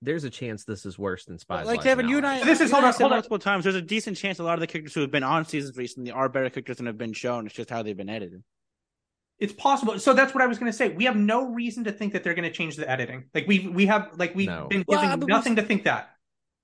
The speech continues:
Speaker 2: I, I would say the only thing we could say that would give us some credence is they've made a significant alteration with how they've casted this season. They've made already one big change.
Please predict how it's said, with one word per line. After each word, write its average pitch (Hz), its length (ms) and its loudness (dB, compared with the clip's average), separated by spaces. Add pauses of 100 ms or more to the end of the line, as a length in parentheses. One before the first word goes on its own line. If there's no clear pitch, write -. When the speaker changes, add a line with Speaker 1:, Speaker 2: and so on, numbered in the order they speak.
(100)
Speaker 2:
I, 208 280 2
I - 20 6
would 277 160 2
say 262 80 -4
the 214 120 0
only 190 200 0
thing 190 140 -6
we 170 100 0
could 165 160 -8
say 165 140 -4
that 147 160 -4 (100)
would 143 220 -4
give 151 160 0
us 127 120 -4
some 139 220 -2
credence 180 300 0
is 156 160 -2
they've 165 200 -4
made 202 160 2
a 165 60 0
significant 165 580 -4
alteration 131 520 -4
with 110 100 -10
how 117 60 -6
they've 107 120 -8
casted 98 380 -12
this 92 140 -20
season. - 260 -20
They've 151 140 -2
made 190 100 0
already 175 200 0
one 143 180 -4
big 127 180 -6
change. - 300 -18